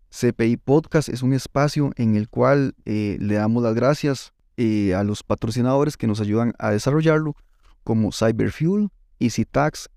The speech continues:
y Tecapro. Y por supuesto, aquí lo que hacemos es analizar temas, discutirlos y llegar a puntos de acuerdo. C P I Podcast es una herramienta alternativa de nuestra comunicación,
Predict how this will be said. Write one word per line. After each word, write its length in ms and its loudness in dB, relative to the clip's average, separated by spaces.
y 120 0
Tecapro. 580 -2
Y 140 0
por 200 0
supuesto, 540 0
aquí 180 -2
lo 80 0
que 120 -2
hacemos 340 0
es 240 -2
analizar 600 0
temas, 480 0
discutirlos 760 -2
y 80 -2
llegar 280 2
a 60 0
puntos 420 -2
de 80 -2
acuerdo. 480 0
C 180 -2
P 140 2
I 60 2
Podcast 440 -2
es 100 -4
una 140 0
herramienta 440 0
alternativa 800 0
de 160 0
nuestra 360 0
comunicación, 840 -2